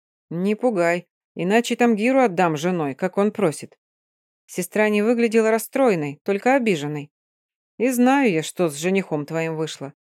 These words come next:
Идём, там поговорим, чтобы потом не повторять». В шатре матери пахло кумысом и ароматным маслом, как я всегда помнил. После яркого солнца сумрак и прохлада казались блаженством.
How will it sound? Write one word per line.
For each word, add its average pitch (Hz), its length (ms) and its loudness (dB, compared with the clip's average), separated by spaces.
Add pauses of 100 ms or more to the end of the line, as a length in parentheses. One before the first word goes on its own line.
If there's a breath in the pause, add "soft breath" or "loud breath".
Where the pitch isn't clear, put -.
(120)
Идём, 208 400 2
там 160 240 2
поговорим, 160 540 2
чтобы 160 300 -4
потом 170 320 -2
не 156 80 -4
повторять». 156 540 -4 (1080)
В - 20 -16
шатре 233 400 2
матери 233 440 2
пахло 208 400 2
кумысом 220 560 0
и - 120 -6
ароматным 185 600 2
маслом, 156 520 -2
как 156 220 -8
я 156 100 -2
всегда 160 360 -2
помнил. 147 520 -6 (640)
После 202 320 2
яркого 202 400 6
солнца 226 560 0
сумрак 190 480 -2
и 185 60 0
прохлада 196 480 0
казались 185 480 0
блаженством. 165 920 -2